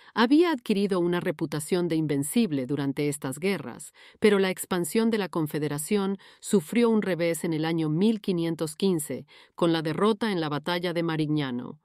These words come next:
Esto marcó el fin de la llamada época heroica de la historia de Suiza. El éxito de la reforma de Ulrico Zwinglio en algunos cantones llevó a varias guerras internas en el país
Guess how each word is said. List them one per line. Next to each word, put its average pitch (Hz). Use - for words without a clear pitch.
Esto -
marcó 190
el 165
fin 185
de 175
la 151
llamada 156
época 160
heroica 226
de 135
la 131
historia 147
de 127
Suiza. -
El 202
éxito 247
de 170
la 156
reforma 170
de 147
Ulrico 156
Zwinglio 160
en 190
algunos 208
cantones 156
llevó 160
a 170
varias 170
guerras 170
internas 170
en 147
el 135
país 139